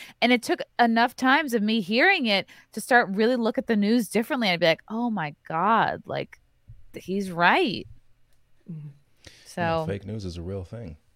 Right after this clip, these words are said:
Speaker 1: Mm-hmm.
Speaker 2: Fake news is, yeah. Um, well, thanks for watching that clip with me. I just thought that was amazing.
Speaker 1: That
Speaker 2: And
Speaker 1: is
Speaker 2: just
Speaker 1: cr-,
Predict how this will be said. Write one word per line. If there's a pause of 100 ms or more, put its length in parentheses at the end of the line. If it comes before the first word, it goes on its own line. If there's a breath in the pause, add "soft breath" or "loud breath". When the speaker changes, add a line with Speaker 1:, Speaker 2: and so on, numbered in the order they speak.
(160)
Speaker 1:
Mm-hmm.
Speaker 2:
Fake
news
is, (100)
yeah. (800 soft breath)
Um, (540)
well,
thanks
for
watching
that
clip
with
me.
I
just
thought
that
was
amazing.
Speaker 1:
That
Speaker 2:
And
Speaker 1:
is
Speaker 2:
just
Speaker 1:
cr-,